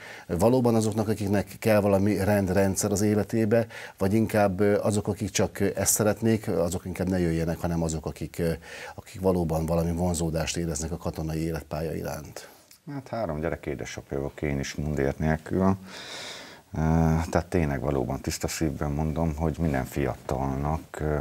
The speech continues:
Speaker 2: ajánlom, hisz, ö, nem csak a felvételi többletpont az, ami motiváló kampányfogásunk, ha szabad így fogalmazni, vagy a megyében előszeretettel világítunk rá arra, hogy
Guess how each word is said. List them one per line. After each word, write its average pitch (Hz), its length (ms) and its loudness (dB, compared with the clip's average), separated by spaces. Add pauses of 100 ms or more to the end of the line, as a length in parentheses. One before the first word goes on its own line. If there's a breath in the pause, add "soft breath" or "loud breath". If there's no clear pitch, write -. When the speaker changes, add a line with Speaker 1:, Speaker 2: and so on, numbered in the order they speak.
Speaker 2:
ajánlom, 82 680 0 (160)
hisz, - 400 -4
ö, 78 240 0 (200)
nem 90 220 -4
csak - 180 -4
a 73 60 -4
felvételi 69 640 -4
többletpont 64 680 -6
az, 69 100 -4
ami 67 200 -2
motiváló 73 840 -2 (1400 loud breath)
kampányfogásunk, 69 1120 -4
ha 64 80 -8
szabad 67 320 -4
így 69 120 -4
fogalmazni, 65 600 -4
vagy 67 120 -2
a 69 60 -2
megyében 71 440 -2
előszeretettel 67 840 -4
világítunk 69 680 -2
rá 64 140 -4
arra, 69 280 -2
hogy 69 340 -6